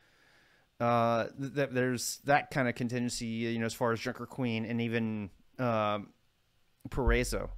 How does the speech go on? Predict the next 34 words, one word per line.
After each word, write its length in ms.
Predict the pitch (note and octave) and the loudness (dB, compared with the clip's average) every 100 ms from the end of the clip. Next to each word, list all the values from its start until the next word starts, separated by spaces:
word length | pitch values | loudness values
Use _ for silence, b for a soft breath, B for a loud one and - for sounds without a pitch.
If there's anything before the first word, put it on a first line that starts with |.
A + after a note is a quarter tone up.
| - A2+ | -8 -6
I 60 | |
just 120 | G#2+ | -4
wanted 120 | A2+ G#2+ | -4 -4
to 40 | |
call 220 | - G2+ | -2 -2
it 60 | F#2 | -2
Rio, 320 | F#2+ G2 F2+ | -4 -4 -4
but 80 | G#2+ | 0
I'll 180 | G#2 A2 | 0 2
actually 180 | A#2+ - | 0 -4
call 140 | A2 G#2+ | -6 -6
its 100 | - | -6
official 260 | G#2 - | -12 -10
name. 240 | F#2+ F#2+ F#2+ b b b b - | -10 -10 -12 b b b b 0
So 540 | F3 E3+ D3+ C#3 B2+ - _ _ - | 8 8 8 4 0 -6 _ _ 0
is 160 | C#3 | 4
that, 480 | D#3+ A3 G#3+ - - - | 8 8 6 -4 -10 -4
is 120 | D3 | 4
that 160 | G3+ B3+ | 4 6
part 200 | E3 C3+ | 6 6
of 100 | G2+ | 4
it? 100 | - - | -4 -4
Is 640 | C3 C3 B2+ A#2+ A2+ - _ _ - - | 0 2 2 0 -4 -8 _ _ -14 0
available 460 | E3 D#3 F3 F3+ | 6 8 8 8
in 100 | D#3+ | 6
the 80 | D3+ | 4
beta, 320 | C3+ D3+ D#3 | 6 4 4
does 180 | C3+ B2 | 0 2
that 180 | C#3+ - | 0 0
count 220 | D#3 C3 | -4 -4
for 140 | - - | -2 -4
O 80 | |
P 220 | B2+ C3 A#2 | -2 -4 0
R? 380 | A#2 E3 C#4+ | 2 2 0